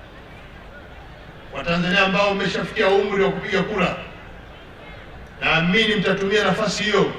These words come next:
kutekeleza demokrasia yako ya kuwa mmoja kati ya wanaogombea nafasi yoyote,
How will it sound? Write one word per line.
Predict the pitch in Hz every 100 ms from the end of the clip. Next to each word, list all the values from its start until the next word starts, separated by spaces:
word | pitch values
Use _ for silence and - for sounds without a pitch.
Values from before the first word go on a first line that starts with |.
| - - - - - - - - -
kutekeleza | 165 196 196 196 208 190
demokrasia | 185 185 170 175 170 180 175
yako | 190 - 185
ya | 175
kuwa | 165 190 190 156 170 - - - 147
mmoja | 196 214 202 170
kati | 190 185 175
ya | 151 127 - - - - - - 117
wanaogombea | 127 147 151 156 160 190 220 208
nafasi | 196 214 196
yoyote, | 202 208 226 220 220